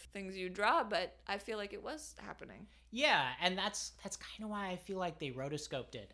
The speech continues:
Speaker 2: and, like, drew over human body
Speaker 1: Yeah, I
Speaker 2: doubles.
Speaker 1: think that's a good theory.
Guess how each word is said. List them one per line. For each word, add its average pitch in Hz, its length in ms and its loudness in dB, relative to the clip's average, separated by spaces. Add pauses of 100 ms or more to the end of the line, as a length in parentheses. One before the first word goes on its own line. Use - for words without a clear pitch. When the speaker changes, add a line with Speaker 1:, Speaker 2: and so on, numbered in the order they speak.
Speaker 2:
and, 123 120 -8
like, 113 180 -8
drew 127 280 -4
over 120 300 -4
human 127 380 -4
body 123 200 6
Speaker 1:
Yeah, 240 140 12
I 143 100 12
Speaker 2:
doubles. 262 100 10
Speaker 1:
think 311 140 -2
that's 277 200 0
a 233 60 -4
good 196 220 -2
theory. 170 420 0